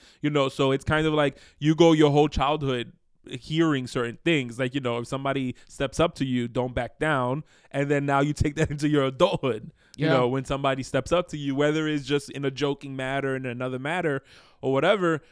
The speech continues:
Speaker 1: you know, you kind of, like, go back to that defense mechanism that you built up.
Speaker 2: Yeah.
Speaker 1: Um, you know, and people that did not grow up in those neighborhoods or in that culture have no idea what that is.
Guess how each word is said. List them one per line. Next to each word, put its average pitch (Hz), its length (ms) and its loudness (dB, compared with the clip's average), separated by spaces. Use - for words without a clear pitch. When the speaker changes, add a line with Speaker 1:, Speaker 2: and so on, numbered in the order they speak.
Speaker 1:
you 143 100 -2
know, 143 160 2
you 139 140 -2
kind 151 280 2
of, 143 80 -6
like, 147 220 -2
go 156 160 6
back 139 480 0
to 151 140 0
that 135 400 0
defense 160 420 -2
mechanism 131 680 -4
that 127 180 -8
you 131 100 -10
built 120 360 -6
up. 123 240 -2
Speaker 2:
Yeah. 123 260 -8
Speaker 1:
Um, 127 380 -2
you 139 60 -4
know, 127 180 0
and 135 160 -6
people 156 280 -2
that 151 160 2
did 143 100 0
not 143 180 0
grow 135 220 2
up - 160 2
in 147 100 -6
those 131 240 -4
neighborhoods 120 580 -8
or 127 120 -4
in 123 60 -10
that 117 220 -12
culture 151 600 -2
have 214 200 -2
no 214 200 -2
idea 196 240 0
what 175 140 -2
that 147 120 -2
is. 117 380 -4